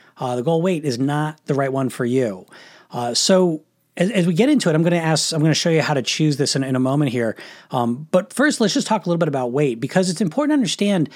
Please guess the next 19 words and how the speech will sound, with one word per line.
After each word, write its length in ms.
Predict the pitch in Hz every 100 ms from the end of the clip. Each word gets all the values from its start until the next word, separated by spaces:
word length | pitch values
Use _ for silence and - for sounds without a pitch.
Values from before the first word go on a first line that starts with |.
| - - _ -
that 380 | 160 185 - _ _ _
your 300 | 170 190 214
weight 400 | 175 262 302 202
is 120 | 165
a 60 | 165
means 460 | 160 180 196 190
to 180 | - 156
an 120 | 147
end. 480 | 139 139 110 98 107 - _ _ -
Okay, 200 | 127 156
so 120 | -
another 140 | 190 254
way 80 | 254
to 60 |
put 220 | 160 185
that 160 | 165 147
is 160 | 135 123
that, 220 | 139 135 - - -
um, 420 | - 131 117 123